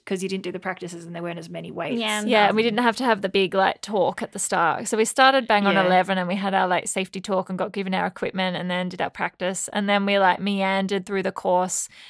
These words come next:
Speaker 3: 'cause we all, we went in pairs. So we went, two people shot and then they'd go and collect the arrows and the next people would shoot and then collect the arrows and then the next people would shoot.
Speaker 1: And we had
Speaker 3: And
Speaker 1: to,
Speaker 3: we
Speaker 1: we had to spectate everyone
Speaker 3: Yeah, and we
Speaker 1: shooting.
Speaker 3: watched
Speaker 2: The kids
Speaker 3: everyone.
Speaker 2: score and stuff.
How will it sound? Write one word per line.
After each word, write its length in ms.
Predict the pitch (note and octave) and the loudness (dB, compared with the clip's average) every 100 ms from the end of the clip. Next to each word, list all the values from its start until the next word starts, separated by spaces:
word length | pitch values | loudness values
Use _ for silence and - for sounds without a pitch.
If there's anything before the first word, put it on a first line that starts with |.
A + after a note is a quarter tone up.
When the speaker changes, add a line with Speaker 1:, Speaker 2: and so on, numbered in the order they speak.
| - | -8
Speaker 3:
'cause 180 | B3+ A#3 | -6 0
we 140 | A#3+ | 4
all, 320 | A3+ A#3 A3+ | 6 8 6
we 140 | G3 A#3 | 4 2
went 180 | A#3+ C4 | 2 2
in 120 | C4+ | -2
pairs. 760 | - A#3+ G3+ F3+ F3 F#3 - - _ | 0 2 4 4 0 -2 -6 -10 _
So 120 | - G#3 | -6 0
we 40 | |
went, 180 | G#3 - _ _ _ - | 0 -2 _ _ _ -8
two 400 | - C4 C4 C4 | -2 -2 -2 -4
people 260 | C4 A#3 | -6 -6
shot 280 | A#3 - F#3+ - | -2 2 2 2
and 140 | G3 | 0
then 80 | F#3+ | 0
they'd 180 | F#3 F3+ | 0 0
go 100 | F#3+ | 0
and 100 | F#3 | -2
collect 240 | - G3 | -4 -4
the 100 | F#3+ | -2
arrows 320 | F#3 F3+ F3+ F3+ | 0 2 0 -2
and 80 | |
the 60 | F#3 | -4
next 240 | F#3 - | -2 -4
people 300 | - G#3 F#3+ | -8 -8 -6
would 120 | F#3 F3+ | -6 -6
shoot 320 | - F3 - | -6 -6 -6
and 160 | F#3+ F#3 | -6 -4
then 160 | F3 F3 | -6 -6
collect 240 | G3+ - | -6 -2
the 80 | - | 0
arrows 320 | E3+ E3+ F3 | 2 2 -2
and 40 | |
then 60 | F3+ | -2
the 80 | F#3 | -2
next 160 | F#3+ | -2
people 120 | G#3 G3+ | -4 -4
would 60 | |
shoot. 60 | C#4+ | -2
Speaker 1:
And 60 | |
we 80 | D#4 | 2
had 160 | E4+ F#4 | 4 6
Speaker 3:
And 80 | F4+ | 8
Speaker 1:
to, 80 | C#4 | 8
Speaker 3:
we 40 | |
Speaker 1:
we 60 | D4+ | 8
had 140 | F4+ | 4
to 40 | F4+ | 4
spectate 600 | - - A#3 A3+ A#3 G#3+ | 0 4 4 6 4 6
everyone 360 | G3+ G3 G3 C4 | 6 4 4 8
Speaker 3:
Yeah, 280 | B3+ F#3+ | 8 8
and 80 | A3+ | 8
we 60 | A#3 | 8
Speaker 1:
shooting. 80 | A#3 | 10
Speaker 3:
watched 300 | A#3+ - A3+ | 8 6 6
Speaker 2:
The 80 | A3+ | 8
kids 100 | A#3 G#3+ | 10 8
Speaker 3:
everyone. 180 | F#3 E3+ | 8 8
Speaker 2:
score 200 | F#3 G#3+ | 6 2
and 220 | F3+ F#3 G#3 | -4 -6 -8
stuff. 360 | F3 C#3 A#3 | -6 -6 -8